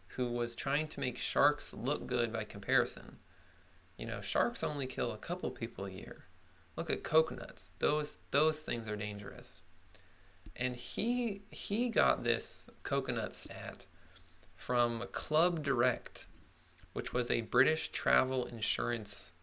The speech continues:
company. And they got it from a nineteen eighty-four study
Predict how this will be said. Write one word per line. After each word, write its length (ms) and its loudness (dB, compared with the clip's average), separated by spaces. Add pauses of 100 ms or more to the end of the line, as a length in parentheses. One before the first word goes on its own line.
company. 480 -8 (920)
And 220 -4
they 280 2
got 300 2
it 120 -2
from 160 -8
a 40 -4
nineteen 480 -2
eighty-four 500 -2
study 640 0